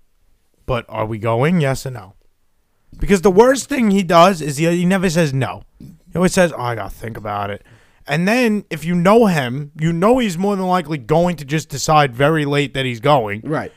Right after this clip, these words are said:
Speaker 1: So you don't wanna kinda, like, fuck him and book everything and then he has to do it on his own, whatever. Also, I don't wanna go by myself to eighty thousand wrestling fans in the middle of Texas.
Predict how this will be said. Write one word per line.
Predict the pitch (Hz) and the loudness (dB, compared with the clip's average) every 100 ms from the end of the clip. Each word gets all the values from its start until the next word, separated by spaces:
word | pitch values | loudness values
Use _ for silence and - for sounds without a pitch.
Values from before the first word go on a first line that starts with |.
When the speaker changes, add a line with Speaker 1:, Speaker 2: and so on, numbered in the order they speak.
| _ _ | _ _
Speaker 1:
So | - | -4
you | 202 | -2
don't | 202 220 | -2 -2
wanna | 208 190 | -2 -2
kinda, | 196 202 | -2 0
like, | 180 151 | 0 -2
fuck | - 214 233 | -4 -2 -2
him | 202 170 | -2 -2
and | 143 | 6
book | 160 220 | 6 8
everything | 202 170 160 170 | 4 2 0 0
and | 165 | 0
then | 151 | -2
he | 147 | 0
has | 170 160 | 0 -2
to | 151 | -2
do | 170 | 0
it | 156 | 2
on | 151 | 0
his | 147 | 0
own, | 180 165 | 0 0
whatever. | 135 139 127 101 _ _ _ _ _ _ _ _ | -2 -2 -6 -10 _ _ _ _ _ _ _ _
Also, | 214 233 190 | 0 2 4
I | 175 | 4
don't | 190 | 4
wanna | 175 | 2
go | 170 170 | 2 2
by | 165 | 2
myself | 160 139 - 170 143 | 2 0 2 0 0
to | 147 139 | -4 -2
eighty | 160 170 | -2 -2
thousand | - 175 156 143 147 | -2 0 0 0 2
wrestling | 165 143 147 | 2 0 -6
fans | - 143 139 | -4 -4 -4
in | 131 | -4
the | 135 | 0
middle | 147 139 | 0 0
of | - | -2
Texas. | 151 147 - 123 | -2 -2 -6 -16